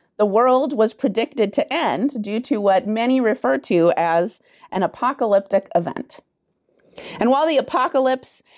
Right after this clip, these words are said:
and talk about the end of times is often associated with people who don't always have all the cards in the deck, so to speak, there are actually many educated people,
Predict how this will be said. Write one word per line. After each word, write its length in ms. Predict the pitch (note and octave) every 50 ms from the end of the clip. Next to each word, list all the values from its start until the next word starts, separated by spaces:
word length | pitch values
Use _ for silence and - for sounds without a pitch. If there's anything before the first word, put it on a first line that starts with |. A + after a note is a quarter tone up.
| - -
and 180 | - G#3 G#3
talk 340 | F#3+ - - B3 C4+ D4+ -
about 460 | C#4 B3+ A#3+ A3+ A3+ A3+ G#3+ F#3+ -
the 200 | - G3 F#3+ -
end 300 | G3+ A3 A#3 A#3+ A#3 D4
of 200 | - - G3+ F#3+
times 460 | - - - A#3+ A3 A3 A3 A3 C#4 A3+
is 100 | G3 G#3+
often 300 | G#3+ A3 A#3+ - C4+ A3+
associated 600 | F3+ F3+ - - A3+ A3+ - - A3 G#3+ G3+ G3
with 180 | F#3+ F#3 -
people 460 | - - A3+ A#3 A3 G#3+ G#3 G3 F#3+
who 360 | F#3+ - G#3+ G3+ G3+ G3 F#3+ - - - - - - -
don't 260 | - A3+ B3+ C4 C4 B3
always 320 | B3+ B3+ B3 A3+ B3 B3
have 200 | - A#3+ A3+ G#3
all 140 | G#3+ A3 G#3+
the 100 | F#3 E3+
cards 420 | E3+ - - G#3+ A3 A3 G#3+ G#3+
in 140 | G3 G3 F#3+
the 80 | E3+ E3
deck, 480 | E3+ F#3+ F3+ D#3 - - - - _ _
so 200 | - - G3+ F#3
to 80 | E3+ E3
speak, 540 | - - - A#2 C#3 B3 C4+ - - - _ _ _ _ _ _ _ _ _ - - _ _
there 140 | - A#3+ B3+
are 80 | B3+ -
actually 340 | - D#4 - - - C#4+
many 380 | B3+ A#3+ B3 C#4+ D#4+ C#4+ - -
educated 680 | - A#3 - - F#4+ F4+ - - F3+ F3 E3 E3 D3 -
people, 480 | - - D#3+ - - B2+ F2+ E2+ G3